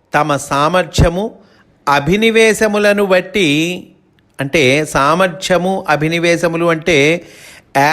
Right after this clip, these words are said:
aptitudes and talents అండి, aptitudes and talents.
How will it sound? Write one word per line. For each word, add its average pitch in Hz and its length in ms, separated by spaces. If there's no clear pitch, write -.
aptitudes 202 1200
and 156 100
talents 165 800
అండి, 113 260
aptitudes 185 840
and 156 60
talents. 143 680